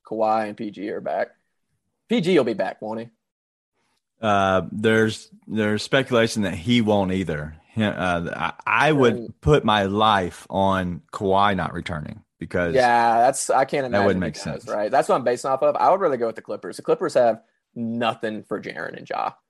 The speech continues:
Speaker 1: Just nothing, right? There's just, I think that's the best matchup. Obviously, if Paul George and Kawhi are back, that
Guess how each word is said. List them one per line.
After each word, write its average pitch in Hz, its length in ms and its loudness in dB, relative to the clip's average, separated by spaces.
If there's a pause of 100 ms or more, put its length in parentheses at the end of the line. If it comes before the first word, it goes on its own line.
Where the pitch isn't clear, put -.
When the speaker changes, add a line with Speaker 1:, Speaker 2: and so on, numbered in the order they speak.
(240)
Speaker 1:
Just 127 180 -8
nothing, 113 500 -8 (180)
right? 113 340 -2
There's 147 160 2
just, 151 280 -4 (340)
I 156 140 2
think 165 180 0
that's 147 200 4
the 151 80 0
best 123 340 2
matchup. 117 400 0
Obviously, 131 500 2
if 117 100 -10
Paul 113 160 -2
George 107 300 -6
and 110 100 -12
Kawhi 101 220 -2
are 95 100 -4
back, 98 360 -6
that 101 280 -4